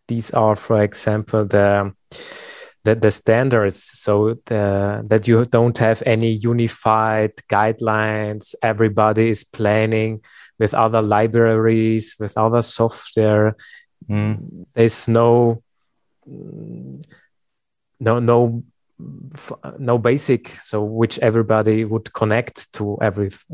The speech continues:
Speaker 1: to everything, yeah,
Speaker 2: Mm-hmm.
Speaker 1: and to unify everything. This is also one of the biggest challenges in the whole bim process when you are doing it the first time, yeah.
Speaker 2: Yeah, yeah. And the standard, standardization is also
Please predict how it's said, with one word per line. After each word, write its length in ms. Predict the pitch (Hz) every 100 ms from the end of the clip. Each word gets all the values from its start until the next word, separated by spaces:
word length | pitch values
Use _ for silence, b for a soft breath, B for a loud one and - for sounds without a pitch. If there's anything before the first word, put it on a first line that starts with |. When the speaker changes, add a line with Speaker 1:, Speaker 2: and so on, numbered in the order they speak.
| 117
Speaker 1:
to 140 | - 107
everything, 580 | 101 101 98 - 98 95
yeah, 240 | 98 107
Speaker 2:
Mm-hmm. 320 | 113 113 110 143 -
Speaker 1:
and 180 | 104 101 _ -
to 120 | 107
unify 720 | 113 139 139 - 107 104 95 - _ -
everything. 500 | 101 101 - 95 92
This 180 | 113 135
is 260 | 127 110 - _ _
also 280 | 131 131 110
one 220 | 101 117
of 160 | 107 98
the 260 | 101 101 95 b b b b b _ _ _ _ - _ - 120
biggest 340 | 135 135 -
challenges 760 | - 120 113 101 - 98 92 -
in 120 | 98
the 100 | 95
whole 180 | 95 101
bim 220 | 101 113
process 440 | 107 95 - 92 95
when 160 | 101
you 360 | 98 101 98 101
are 160 | 110 101
doing 340 | 98 107 104
it 320 | 113 - - -
the 160 | 104
first 380 | - 117 113 -
time, 300 | 98 92 104
yeah. 240 | 117 101 104
Speaker 2:
Yeah, 140 | - 104 - _ _
yeah. 140 | 104 - _ B B -
And 180 | 104 98
the 320 | 104 104 98
standard, 440 | - 123 113 107 -
standardization 1040 | - - 110 101 104 104 107 110 - 101 98
is 180 | 90
also 680 | 90 95 - 95 90 87 87